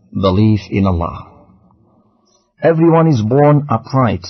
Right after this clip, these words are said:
by nature. Pure nature leads to Allah, the one and only true God.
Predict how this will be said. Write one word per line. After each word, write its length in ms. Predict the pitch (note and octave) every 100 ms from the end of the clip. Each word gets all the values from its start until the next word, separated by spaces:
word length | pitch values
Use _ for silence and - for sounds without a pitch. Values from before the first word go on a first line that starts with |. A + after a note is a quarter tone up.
| - -
by 140 | F2+
nature. 500 | F#2+ F2+ F2 F2 E2+ - _ _ _ _ _ -
Pure 260 | D3 E3+
nature 460 | E3 D#3 D#3 D#3+ D3+
leads 360 | B2+ C3 C3 -
to 100 | C#3
Allah, 440 | A2 G2 - - _ _ _ _ -
the 160 | A2+
one 300 | A2+ C3+ D3 -
and 200 | A2+ A2+
only 280 | B2+ A#2 G#2+
true 260 | - G#2+ G2
God. 280 | E2+ -